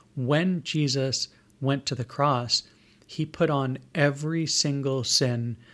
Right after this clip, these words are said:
that would ever, that had ever happened or that would ever happen in the future. Whether or not somebody said, "I wanted my sins to go on Jesus," he took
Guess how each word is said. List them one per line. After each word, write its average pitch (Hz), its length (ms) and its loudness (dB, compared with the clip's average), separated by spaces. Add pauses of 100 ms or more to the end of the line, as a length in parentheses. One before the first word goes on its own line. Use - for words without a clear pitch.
(140)
that 139 160 0
would 135 180 -4 (100)
ever, 143 480 0
that 147 120 0
had 165 260 2
ever 170 200 -2
happened 165 360 -2
or 139 100 -4
that 143 180 -6
would 143 420 -2
ever 123 260 -2
happen 123 340 0
in 120 100 -2
the 117 60 -4
future. 135 500 -4 (1120)
Whether 160 480 4
or 165 100 2
not 147 400 0 (420)
somebody 135 440 2
said, 143 500 4
"I 131 80 0
wanted 123 320 0
my 123 160 -2
sins 123 320 0
to 127 100 0
go 117 160 -2
on 113 120 -2
Jesus," 117 380 -4
he 143 100 0
took - 320 -4